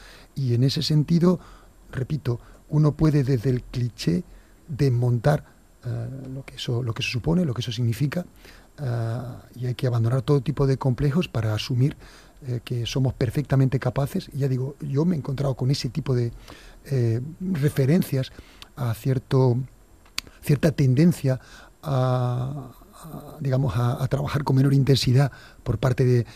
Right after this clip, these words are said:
ah, lo, los que venimos de, de esta tierra en otros ámbitos, eh, en otro, en otros países incluso, y eso se combate demostrando que, que no es real, que no es en absoluto cierto, ah, que somos capaces de, bueno,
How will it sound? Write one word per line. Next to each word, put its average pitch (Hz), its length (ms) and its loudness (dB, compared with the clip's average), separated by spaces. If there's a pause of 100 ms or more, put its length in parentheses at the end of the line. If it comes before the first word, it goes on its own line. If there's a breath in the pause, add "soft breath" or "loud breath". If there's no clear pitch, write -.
(240 soft breath)
ah, 147 500 -8
lo, 139 200 0
los 123 140 0
que 147 100 -4
venimos 131 320 2
de, 127 240 0
de 123 100 0
esta 120 200 -2
tierra 143 340 -2 (240 soft breath)
en 131 120 2
otros 127 240 0
ámbitos, 139 460 0
eh, 110 280 -12
en 117 100 -4
otro, 131 260 -6
en 123 100 0
otros 123 180 -2
países 120 340 -4
incluso, 147 420 0 (280 loud breath)
y 135 100 0
eso 156 140 2
se 147 100 0
combate 151 400 2
demostrando 147 520 0 (180 loud breath)
que, 143 140 -8
que - 120 -4
no 135 120 4
es 120 60 0
real, 143 280 -2
que - 100 -4
no 123 80 2
es - 100 -6
en 143 80 -2
absoluto 123 400 -4
cierto, 165 400 -2 (400 loud breath)
ah, 127 300 -2
que 120 160 -4
somos 131 260 -2
capaces 127 440 -2
de, 123 300 4
bueno, 147 260 -6